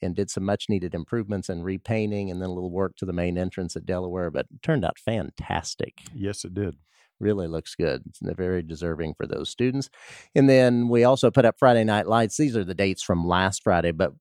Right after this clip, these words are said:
Speaker 1: lifted this just because we're gonna do this every week of the year. Every time we have, uh, Friday Night Football coming up, we'll do a post like we did last week. Uh, and just a reminder as well that the fall sports season is here. So check us out on social media every week, and we'll put those dates up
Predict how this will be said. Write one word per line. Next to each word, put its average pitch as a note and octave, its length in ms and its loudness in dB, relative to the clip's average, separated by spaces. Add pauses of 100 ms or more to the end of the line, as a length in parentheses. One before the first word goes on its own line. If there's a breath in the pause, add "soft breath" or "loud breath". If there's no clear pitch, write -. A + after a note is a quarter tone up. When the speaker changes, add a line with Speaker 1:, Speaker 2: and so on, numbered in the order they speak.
(180)
Speaker 1:
lifted D3 420 2
this G2 220 0
just A2+ 340 0
because G#2 400 0
we're C3+ 80 0
gonna C#3 160 4
do G#2 160 4
this F#2+ 240 -2
every B2+ 220 4
week B2 260 4
of G#2 80 2
the G2 80 -4
year. G2 400 -4 (180)
Every G#2 380 2
time G2 320 -6
we F#2+ 80 -4
have, F2 200 -2 (120)
uh, F2+ 300 -4
Friday G2 300 -2
Night F2+ 220 -2
Football F#2+ 360 0
coming F#2 360 -4
up, F#2 160 -2
we'll F2 120 -4
do D#2 100 -2
a - 60 -6
post - 400 -4
like F#2 260 0
we F#2+ 80 -2
did E2+ 220 -2
last E2 340 -4
week. E2+ 240 -4 (380 soft breath)
Uh, E2 260 -4
and G2 160 -4
just A#2 180 -4
a G2+ 40 -6
reminder F#2+ 500 -2
as E2 160 -6
well G2 380 2
that D#2+ 180 0 (100)
the - 80 -6
fall F2 280 0
sports - 420 -2
season B2+ 460 -2
is B2+ 160 -6
here. E3 320 -6
So F#2 200 0
check C#3+ 240 2
us B2 140 -4
out B2 160 0
on A#2+ 100 -2
social A#2+ 300 -2
media A2+ 300 -4
every G#2+ 180 0
week, A2 260 2
and F#2 140 -2
we'll G2+ 120 4
put - 240 -4
those F#2 200 0
dates F#2+ 320 0
up F2 160 0